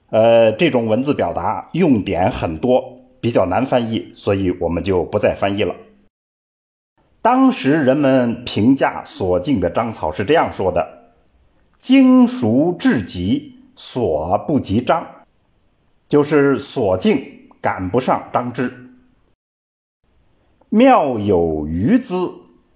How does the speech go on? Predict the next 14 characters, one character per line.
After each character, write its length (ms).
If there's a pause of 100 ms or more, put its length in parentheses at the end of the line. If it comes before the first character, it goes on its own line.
(140)
张 400
不 100
及 240
所。 600 (420)
妙 220
有 180
余 180
姿， 460 (380)
张 240
芝 560
不 340
及 360
所 260
敬。 160